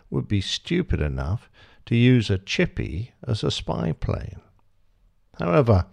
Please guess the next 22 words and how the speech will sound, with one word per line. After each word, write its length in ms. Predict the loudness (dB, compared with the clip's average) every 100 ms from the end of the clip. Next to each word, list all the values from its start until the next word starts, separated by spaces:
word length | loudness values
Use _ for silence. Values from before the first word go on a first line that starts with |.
| -20 -20 -20 -2
on 300 | 0 2 4
one 180 | 4 4
occasion, 760 | 4 6 6 6 4 4 4
during 340 | 6 6 8 4
a 80 |
foray 640 | 2 2 4 6 6 6 4
near 340 | 6 6 6
a 80 | 2
sensitive 560 | 0 0 0 2 2 4
installation 1120 | 2 2 0 2 2 2 0 0 2 0 0
by 480 | 0 0 0 -4 -6
Kegel, 600 | -2 0 0 0 -2 -4 _ _ -20 -20 -20 _
two 240 | 4 6 8
attack 440 | 6 0 -2 -2
helicopters 840 | 0 0 0 -4 -6 -6 -8 -6 -8
attempted 560 | -2 2 2 0 -6
to 100 | -6
force 480 | -4 0 0 0 -2
a 80 | -4
Brexmith 840 | 0 0 0 -6 0 0 0 -2
mission 520 | -2 -2 -2 -2 -2
down, 540 | 0 0 0 -2 -4